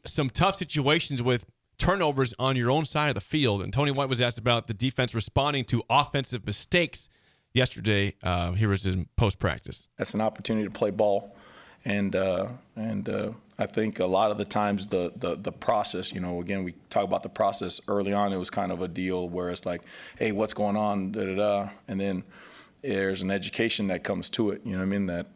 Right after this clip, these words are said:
Speaker 2: that we gotta do our part regardless. And I think it, it goes back to them believing that it doesn't matter where, it doesn't matter how.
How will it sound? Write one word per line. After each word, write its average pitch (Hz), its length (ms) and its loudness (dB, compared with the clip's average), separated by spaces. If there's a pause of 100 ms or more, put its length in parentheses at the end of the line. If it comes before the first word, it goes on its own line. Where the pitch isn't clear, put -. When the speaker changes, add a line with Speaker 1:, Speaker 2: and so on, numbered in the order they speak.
(460)
Speaker 2:
that 90 220 0
we 101 160 0
gotta 95 200 2
do 92 200 0
our 95 100 4
part 95 340 2
regardless. 92 680 0 (280)
And 92 400 -2 (480)
I - 80 -4
think 101 220 -2
it, 92 260 -4
it 92 220 -4
goes 95 240 -2
back 92 300 0
to 95 420 -2
them 98 240 -2
believing 90 540 -2
that 87 280 -2
it 101 120 -4
doesn't 98 280 0
matter 92 280 0
where, 98 320 0
it 92 40 -2
doesn't 95 220 -2
matter 90 200 -2
how. 90 500 0